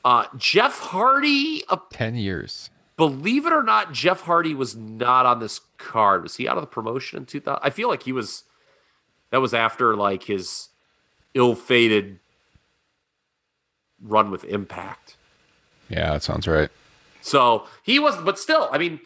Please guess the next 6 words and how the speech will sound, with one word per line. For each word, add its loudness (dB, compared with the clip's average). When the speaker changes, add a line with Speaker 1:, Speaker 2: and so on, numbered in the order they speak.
Speaker 1:
everyone 2
but 0
A 0
J -2
Styles, -2
like, 0